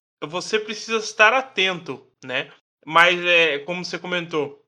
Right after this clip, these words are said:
de quando você tá montando o deck, você não vê as cartas, né? Ou coisa que no Magic Online você tem acesso fácil, né? Então, você precisa criar estratégias pra que,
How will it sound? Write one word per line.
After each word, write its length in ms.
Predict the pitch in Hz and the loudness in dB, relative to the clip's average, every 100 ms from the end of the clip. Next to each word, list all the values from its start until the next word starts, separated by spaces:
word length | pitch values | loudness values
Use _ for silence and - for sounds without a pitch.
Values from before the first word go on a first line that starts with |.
| 143 | -18
de 800 | 135 147 170 170 160 151 143 131 | -12 -6 -2 0 0 -2 -4 -6
quando 200 | 151 151 | -10 -8
você 120 | - | -4
tá 140 | 160 160 | 0 0
montando 440 | 156 143 151 147 | -2 -6 -6 -6
o 40 | |
deck, 220 | 135 147 156 | -4 -4 -4
você 240 | 165 170 | -6 -4
não 200 | 180 202 | -4 -4
vê 160 | 165 185 | 0 0
as 140 | 185 | 0
cartas, 480 | - 175 160 131 123 | 4 4 4 -4 -8
né? 240 | 131 131 | -8 -6
Ou 60 | 131 | -8
coisa 320 | - 135 135 | -8 -8 -8
que 80 | 143 | -12
no 100 | 143 | -8
Magic 320 | 135 135 - | -8 -8 -12
Online 500 | 131 127 139 156 160 - | -8 -6 -8 -12 -16 -14
você 300 | 143 143 160 | -12 -10 -8
tem 220 | 143 143 | -4 -4
acesso 440 | 156 - 147 - | -2 -2 -2 -4
fácil, 540 | - 175 165 160 - 113 _ - | -2 4 4 4 -6 -16 _ -14
né? 200 | 120 123 _ | -14 -14 _
Então, 560 | 127 127 131 135 160 170 | -20 -10 -4 -4 -4 -8
você 260 | 165 165 180 | -8 -6 -6
precisa 400 | 170 170 - 240 | -6 -8 -4 -2
criar 260 | 226 202 | 2 0
estratégias 720 | 185 - 185 175 175 170 170 165 | 0 -2 0 2 2 2 -2 -8
pra 200 | 170 160 | -4 -4
que, 520 | 165 175 165 143 | -4 -6 -6 -8